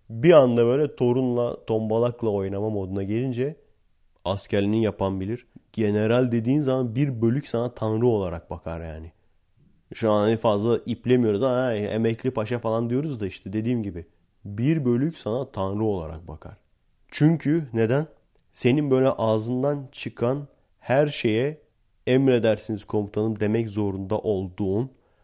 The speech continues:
insanlar mesela uzman çavuş veya işte ast subay çavuş.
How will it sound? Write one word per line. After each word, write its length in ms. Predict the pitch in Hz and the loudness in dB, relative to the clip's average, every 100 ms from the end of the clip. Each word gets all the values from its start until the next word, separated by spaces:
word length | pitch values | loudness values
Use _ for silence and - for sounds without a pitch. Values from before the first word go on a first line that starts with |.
| _ - | _ -4
insanlar 640 | 107 95 90 87 101 113 | -2 -2 -2 -2 0 0
mesela 640 | 101 90 92 90 107 123 _ _ - | -2 -2 -2 -2 -4 -6 _ _ -6
uzman 520 | 120 107 107 113 113 | -4 -2 0 0 0
çavuş 560 | - 92 87 110 - - _ _ _ - | -4 -6 -6 -10 -14 -20 _ _ _ -6
veya 280 | 98 95 95 | -2 0 -2
işte 420 | 95 - 98 - _ - | -4 -8 -6 -6 _ -4
ast 300 | 104 107 - | -4 -4 -12
subay 420 | - 95 90 95 | -6 -4 -2 -4
çavuş. 520 | - 90 87 107 - | -6 -6 -6 -10 -12